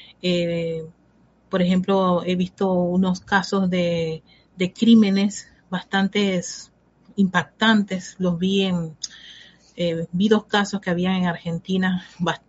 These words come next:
que mueven bastante mar emocional y yo me quedé que, "Wow, estas cosas, la verdad que sí mueven mucho, mueven mucho el mar emocional", y aunque uno quiera decir que no, <laughs> que no le afectan, uno se pone a pensar, "Ay,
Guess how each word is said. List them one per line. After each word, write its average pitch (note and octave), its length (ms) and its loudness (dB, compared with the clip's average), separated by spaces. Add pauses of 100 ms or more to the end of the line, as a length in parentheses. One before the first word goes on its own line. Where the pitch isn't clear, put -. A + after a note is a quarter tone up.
que F3+ 100 -2
mueven G3+ 280 2
bastante F#3 360 -2
mar F3+ 160 2
emocional E3+ 680 -4
y F3+ 80 -6
yo E3 240 -4
me F3 140 -4
quedé E3 300 -4
que, - 120 -10
"Wow, F3 400 0 (640)
estas F3+ 280 -4
cosas, F3+ 800 -4 (360)
la F3 100 0
verdad F3 340 0
que E3+ 400 -2 (360)
sí - 340 -6
mueven G3+ 460 4
mucho, A3+ 340 4
mueven A3+ 340 8
mucho A#3 220 6
el G#3+ 60 6
mar G3+ 120 2
emocional", F#3+ 520 0
y F3+ 60 0
aunque E3+ 200 -4
uno G3+ 200 0
quiera A3 260 2
decir G#3+ 360 -2
que G#3 80 -2
no, G3 420 -4 (480)
<laughs> - 840 -12
que - 200 -2
no G#3+ 120 6
le A3+ 100 4
afectan, B3 680 -2 (880)
uno B3 140 4
se B3+ 80 0
pone A3+ 160 2
a A#3 40 -2
pensar, G#3+ 640 -4
"Ay, E4 200 2